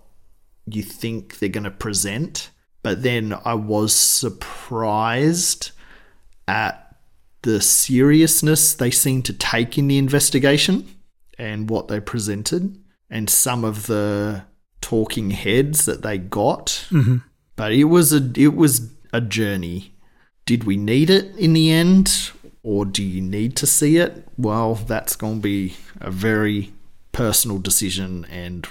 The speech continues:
Speaker 1: whatever decision you make is yours, and then I guess that's the right one.
Speaker 2: Yeah, I mean, I'm, I'm personally very interested in this topic. Um, I know it's a dark topic, and it's not one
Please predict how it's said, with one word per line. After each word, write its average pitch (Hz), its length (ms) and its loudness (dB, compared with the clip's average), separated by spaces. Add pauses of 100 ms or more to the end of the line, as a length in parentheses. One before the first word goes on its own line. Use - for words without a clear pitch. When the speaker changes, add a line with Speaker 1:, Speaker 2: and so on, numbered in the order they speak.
(120)
Speaker 1:
whatever 95 280 -6
decision 104 540 -4
you 101 100 -8
make 127 640 -6
is 92 220 -8
yours, 160 500 2
and 90 380 -12
then 92 240 -10
I 92 100 -10
guess 110 260 -6
that's - 240 -4
the 151 120 -2
right 147 180 0
one. 185 280 2 (600)
Speaker 2:
Yeah, 190 380 4
I 175 60 0
mean, 165 300 4 (120)
I'm, 202 280 4
I'm 196 220 4
personally 151 640 4
very 123 300 2
interested 123 520 -2
in 127 140 0
this - 360 0
topic. - 520 -2
Um, 127 260 2
I 143 160 0
know 139 220 4
it's - 300 -2 (240)
a 120 160 -2
dark 196 340 2
topic, 208 500 0
and 139 220 0
it's - 220 -2
not 135 240 0
one 123 380 2